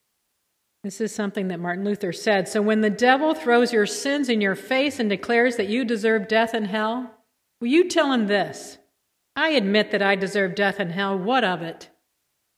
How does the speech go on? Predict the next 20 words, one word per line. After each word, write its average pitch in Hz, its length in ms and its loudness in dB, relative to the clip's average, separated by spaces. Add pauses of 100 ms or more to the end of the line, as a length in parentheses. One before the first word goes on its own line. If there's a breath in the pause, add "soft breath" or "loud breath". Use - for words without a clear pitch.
(160)
For 254 140 4
I 285 160 8
know 240 180 4
one 208 240 2
who 208 100 0
suffered 233 480 0
and 202 100 0
made 196 200 0
satisfaction 208 680 0
on 190 140 -2
my 202 220 -2
behalf. 180 480 -4
His 240 180 -4
name 208 240 0
is 180 120 -4
Jesus 180 420 -6
Christ, 185 540 -6 (200)
Son 240 240 0
of 214 140 0
God. 180 460 -2